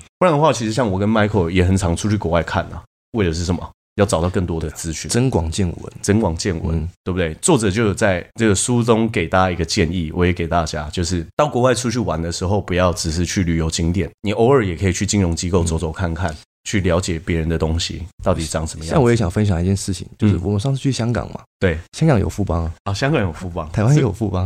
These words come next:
Speaker 1: 这，这很精彩啊。
Speaker 2: 然后我就，我们去看香港富邦的牌照利率，<laughs> 就噔噔噔五percent。<laughs>
Speaker 1: 对啊，好像还，好像还有更高。那个，我，我那时候看到那时候那个虎躯一震，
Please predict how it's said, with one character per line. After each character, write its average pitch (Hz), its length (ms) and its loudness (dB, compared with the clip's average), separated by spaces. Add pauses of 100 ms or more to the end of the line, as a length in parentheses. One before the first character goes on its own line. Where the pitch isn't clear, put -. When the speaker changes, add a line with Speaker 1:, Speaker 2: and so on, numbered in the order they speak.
Speaker 1:
这， 160 120 4
这 - 0 -
很 117 100 2
精 107 180 0
彩 120 120 0
啊。 117 240 0
Speaker 2:
然 117 100 6
后 - 100 4
我 120 200 2
就， 135 160 2
我 113 100 4
们 117 80 2
去 143 80 2
看 165 240 2
香 170 240 2
港 101 240 2
富 123 240 -2
邦 120 160 2
的 110 100 4
牌 101 280 0
照 127 200 6
利 107 200 2
率， 92 180 -2 (400)
<laughs> - 460 -18
就 - 200 -2 (360)
噔 180 160 6
噔 180 180 4
噔 170 260 6 (260)
五 113 100 0
percent。 120 420 6
<laughs> - 20 -4 (1200)
Speaker 1:
对 156 120 6
啊， 175 60 4
好 135 180 6
像 127 80 4
还， 143 140 4
好 156 300 -4
像 190 80 4
还 214 40 4
有 139 80 4
更 135 220 0
高。 147 160 6
那 269 80 2
个， 202 100 -2 (140)
我， 151 180 2
我 160 140 6
那 208 80 6
时 226 60 6
候 208 100 4
看 175 200 0
到 156 140 4
那 139 140 4
时 131 100 0
候 117 80 4
那 113 160 0
个 120 100 -4 (300)
虎 104 320 -2
躯 131 300 0
一 - 20 -2
震， 92 240 -4